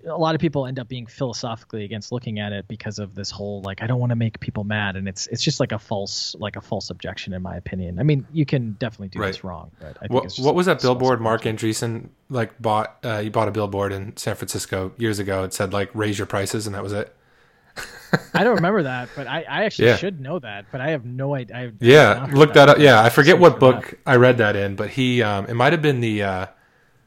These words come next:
Speaker 2: The Hard Thing About Hard Things, or, um, I, I, I can't remember. Um,
Speaker 1: Interesting.
Speaker 2: But yeah, he,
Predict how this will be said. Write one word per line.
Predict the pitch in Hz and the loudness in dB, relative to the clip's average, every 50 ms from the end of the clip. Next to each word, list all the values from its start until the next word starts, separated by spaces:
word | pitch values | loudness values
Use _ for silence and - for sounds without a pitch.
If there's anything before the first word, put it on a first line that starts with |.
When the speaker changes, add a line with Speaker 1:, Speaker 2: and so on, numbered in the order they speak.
| _ _ _ | _ _ _
Speaker 2:
The | - | -4
Hard | 95 110 107 104 - | -2 0 0 0 0
Thing | 120 110 | -2 0
About | 110 110 101 95 | 0 -2 -2 -2
Hard | 95 104 95 - | -4 -6 -8 -6
Things, | - 101 110 135 143 - - - - - | -8 -8 -8 -10 -12 -14 -18 -18 -12 -10
or, | 113 - - | -10 -10 -8
um, | 120 123 123 - | -10 -12 -12 -12
I, | - 120 | -12 -12
I, | - - 127 131 120 127 131 | -8 -6 -4 -4 -4 -4 -6
I | 117 | -6
can't | - - 139 120 | -6 -8 -8 -8
remember. | 117 107 101 98 101 98 - _ _ _ _ _ _ _ _ _ - | -8 -8 -8 -6 -8 -8 -10 _ _ _ _ _ _ _ _ _ -6
Um, | 131 113 104 101 | -4 -2 -2 -2
Speaker 1:
Interesting. | 101 101 101 101 98 95 90 - _ _ _ - - _ _ _ _ _ _ _ - | -4 -6 -8 -12 -14 -14 -16 -18 _ _ _ -20 -20 _ _ _ _ _ _ _ -2
Speaker 2:
But | 127 120 | 0 2
yeah, | 135 135 117 104 104 | 2 2 2 0 0
he, | 110 117 117 113 117 - | -2 -4 -6 -6 -6 -8